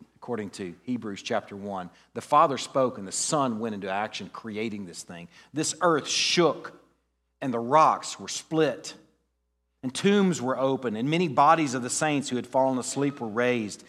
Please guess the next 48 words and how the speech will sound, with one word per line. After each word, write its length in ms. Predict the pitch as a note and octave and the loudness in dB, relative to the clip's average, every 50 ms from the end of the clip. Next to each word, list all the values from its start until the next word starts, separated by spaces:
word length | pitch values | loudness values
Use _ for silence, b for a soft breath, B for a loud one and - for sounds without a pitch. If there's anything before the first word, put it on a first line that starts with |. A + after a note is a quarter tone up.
| B B B B | B B B B
And 120 | C#3 - | -10 0
coming 300 | - E3+ F3 E3 D3+ D#3 | 2 2 4 4 2 2
out 200 | D#3 E3 F3+ F3+ | 4 4 4 4
of 60 | E3 | 4
the 60 | D3+ | 0
tombs 400 | B2 - - C3 B2 A#2 A#2 G2+ | -2 -2 -2 -2 0 0 0 0
after 320 | A#2 B2+ D3 D3+ - D3 C#3 | 2 2 2 2 2 -2 -4
his 140 | B2+ G#2+ A2 | -4 -4 -2
resurrection, 640 | A#2+ B2+ B2+ G#2+ A#2 A#2 B2 C#3+ D3+ - A#2+ A2 | 0 0 0 0 0 0 0 0 0 -2 -4 -4
they 100 | A2+ A2 | -4 -4
went 220 | G#2 A2+ C3 C3+ | -4 -2 -2 -2
into 140 | D3 D3 C#3+ | -2 -4 -2
the 120 | A#2+ A#2+ A2 | -4 -4 -4
holy 280 | - C#3+ C#3+ C3+ C3 | -4 -6 -6 -6 -6
city 420 | B2 - - C#3+ C3+ B2 A2 G2 B B B B B | -6 -4 -4 -4 -4 -4 -4 -6 B B B B B
and 120 | C3 B2 | -8 -8
appeared 380 | A#2 B2 - C3+ C3+ C#3 C3+ C#3 | -8 -6 -4 -2 -2 -2 -2 -4
to 80 | - G#2+ | -6 -6
many. 360 | A2 A#2 B2 B2 A2+ F#2 D#2+ - _ _ _ _ _ _ _ _ _ _ _ _ _ _ _ _ _ _ _ _ | -4 -2 -2 -2 -2 -4 -6 -12 _ _ _ _ _ _ _ _ _ _ _ _ _ _ _ _ _ _ _ _
When 140 | C3+ C#3+ | -2 0
the 40 | D3 | 0
centurion 840 | C#3+ - - D#3+ D#3 - - F#3 G#3+ A3+ G#3 F3+ D3+ C3 A2+ G2+ - - B B B | 0 0 0 0 0 0 0 4 6 6 6 6 4 2 0 -2 -6 -10 B B B
and 160 | C3 C3+ B2+ | -6 -4 2
those 300 | C3 D#3+ F3+ F#3+ F#3 - | 4 6 6 6 4 2
who 80 | F#3+ F3+ | 0 0
were 100 | D#3+ C#3+ | 2 2
with 280 | C3 C3+ D3+ D#3 - | 4 4 2 2 2
him, 140 | A#2 G#2 G2+ | -2 -6 -6
keeping 400 | - - - F3 E3+ F#3 F#3 D#3+ | -6 -4 -4 -2 -2 0 -2 2
watch 260 | D3 D3+ D3 C#3+ - | 4 4 4 4 2
over 180 | C#3+ C3+ A#2+ B2+ | 0 -2 -2 -2
Jesus, 320 | A#2+ A#2 B2 A#2 A#2 A2+ | -2 -2 -4 -4 -4 -4
saw 300 | - - - D#3 D3+ E3 | -4 0 2 4 4 6
the 160 | D3+ C#3+ C#3 - - - | 4 2 -2 -6 -2 2
earthquake 840 | F3+ F#3 G3+ - - - - - A#2+ A2 G2+ F2+ E2+ - - - - _ B B B B B B | 2 4 4 2 -2 -8 -6 -4 -2 -2 -2 -4 -6 -12 -18 -20 -20 _ B B B B B B
and 160 | B2+ B2 B2+ | -6 -2 4
what 140 | D#3 F#3+ G3+ | 4 4 4
had 120 | E3+ C#3 | 4 0
taken 300 | - F3 E3 D#3 C#3+ B2+ | 0 0 0 0 0 -4
place, 540 | - - D3+ C#3+ A#2+ G2 F2 - - - B B B B B | -4 0 0 2 2 0 -2 -6 -8 -12 B B B B B
they 100 | C#3 C3+ | -4 -2
were 100 | B2 B2 | -2 -2
filled 480 | A#2+ - - - F#3 F#3+ G3 F#3 E3 C3+ | -2 -4 2 4 6 6 6 4 4 2
with 160 | C3 C3 A#2 | 0 -2 -2
awe 360 | A2+ A#2 C3 C3+ B2+ B2 A#2 | 0 2 4 6 6 6 4
and 120 | A2 G#2 - | 2 0 -4
said, 240 | - C3+ A#2+ G2+ | -6 -6 -6 -6
"Truly, 760 | - - - - - - F#3 G3+ G3 E3+ C3+ B2 A2 G2+ F#2 | -4 -4 -4 -4 0 0 0 2 2 2 0 0 -2 -4 -6